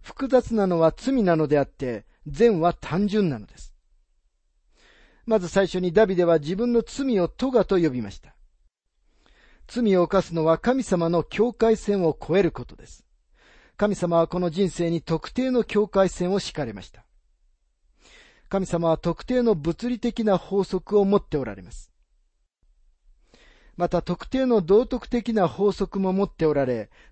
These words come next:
特定の霊的な法則も持っておられるのです。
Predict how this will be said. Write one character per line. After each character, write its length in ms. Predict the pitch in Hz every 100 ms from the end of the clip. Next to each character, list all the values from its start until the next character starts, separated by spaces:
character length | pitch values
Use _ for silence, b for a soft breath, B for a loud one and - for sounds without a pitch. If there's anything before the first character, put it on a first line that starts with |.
| -
特 280 | 185 -
定 200 | - 254
の 160 | 240 214
霊 260 | 156 185 247
的 280 | 247 233
な 140 | 233 202
法 220 | - 208
則 300 | 190 196 202
も 140 | 208
持 120 | 202 226
っ 40 |
て 260 | - 226 220
お 100 | 165
ら 120 | 147
れ 80 | 117
る 80 | 101
の 100 | 92
で 140 | -
す。 180 | -